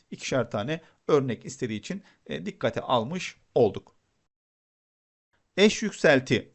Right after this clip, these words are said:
yani izoips eğrilerinin özelliklerinden beş tanesini yazınız. İzoipsler baktığımızda iç içe kapalı eğrilerdir. Birbirini asla kesmezler. İzoips eğrileri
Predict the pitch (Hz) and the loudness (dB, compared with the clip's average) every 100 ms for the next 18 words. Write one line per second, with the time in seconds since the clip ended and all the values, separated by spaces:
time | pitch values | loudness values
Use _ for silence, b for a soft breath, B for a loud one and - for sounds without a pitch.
0 | - 165 156 131 - _ - 143 165 196 | -2 0 2 0 -2 _ -6 -2 0 0
1 | 214 - - 160 151 127 113 104 131 - | -2 -6 0 2 4 2 0 0 -4 -8
2 | - 139 185 185 175 - 156 127 107 101 | -4 0 2 2 -2 -2 0 2 2 0
3 | - - 190 214 - 127 113 - 135 160 | -8 -2 2 2 2 0 0 -4 -4 -4
4 | - _ _ - 123 113 104 - - _ | -6 _ _ 2 4 4 -2 -6 -14 _
5 | B B B B 240 226 233 196 - 143 | B B B B 2 6 6 4 0 2
6 | 151 - 156 160 156 151 123 117 110 175 | 2 0 2 2 0 0 0 0 0 -2
7 | 202 B B - 247 202 - 190 - - | -2 B B -6 -4 -2 2 2 0 0
8 | 160 156 127 117 107 107 101 104 196 - | 2 4 4 4 4 2 0 -2 -10 -12
9 | - 185 151 127 117 - 117 98 127 135 | 0 2 4 2 2 2 2 2 0 -2
10 | 151 151 147 156 - _ _ B B B | 0 -2 2 2 0 _ _ B B B
11 | B 180 208 240 - - 170 135 123 185 | B 2 2 0 -4 2 2 4 0 -2